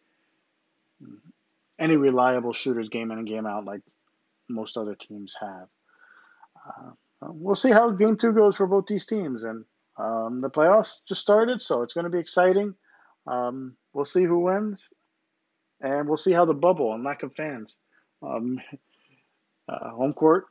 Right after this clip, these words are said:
means nothing in these playoffs, that's for sure. So, um, I'm sure the ratings will be great,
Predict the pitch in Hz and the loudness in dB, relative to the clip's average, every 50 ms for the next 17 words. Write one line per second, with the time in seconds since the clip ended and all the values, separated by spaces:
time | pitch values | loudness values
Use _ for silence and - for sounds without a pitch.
0 | _ - - 160 156 160 143 139 139 139 143 156 156 - - 131 113 104 110 120 | _ -6 0 2 2 2 2 0 -2 2 4 4 4 4 2 -4 -4 -4 -10 -16
1 | _ _ - 131 131 135 127 - - 110 104 101 98 98 - - 135 117 - - | _ _ -6 -4 -2 -2 -2 -2 -4 -8 -6 -6 -6 -6 -4 -2 -2 -2 -4 -6
2 | - 107 - - 113 98 95 101 - - - 123 107 107 - _ _ - - - | -12 -12 -12 -10 -10 -12 -12 -14 -14 -10 -8 -8 -8 -8 -12 _ _ -20 -20 -20
3 | - - - - - _ - 123 120 120 120 120 123 127 131 135 135 131 - _ | -20 -20 -20 -20 -18 _ -6 -4 -4 -2 -2 -4 -4 -6 -8 -10 -10 -12 -14 _
4 | _ _ _ _ _ _ _ _ _ _ _ _ _ _ _ _ _ _ _ _ | _ _ _ _ _ _ _ _ _ _ _ _ _ _ _ _ _ _ _ _
5 | _ _ _ _ _ _ - - - _ - 123 - - 135 127 131 127 135 143 | _ _ _ _ _ _ -20 -20 -20 _ -14 -10 -4 -2 -2 0 2 4 6 6
6 | 143 151 147 127 135 131 143 131 127 147 156 185 247 240 - - | 6 6 4 2 2 2 0 0 2 4 4 4 4 2 -2 -8